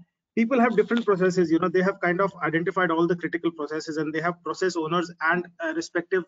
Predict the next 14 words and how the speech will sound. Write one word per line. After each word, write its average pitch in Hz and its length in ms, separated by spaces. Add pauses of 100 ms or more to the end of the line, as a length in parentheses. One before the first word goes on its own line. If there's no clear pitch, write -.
you 165 100
know, 180 160
the 185 60
controls 185 420
in 185 80
the 180 80
process, 170 300 (160)
uh, 160 420
they 180 60
have 175 180
control 165 340
owners 165 280
for 151 180
those. 135 220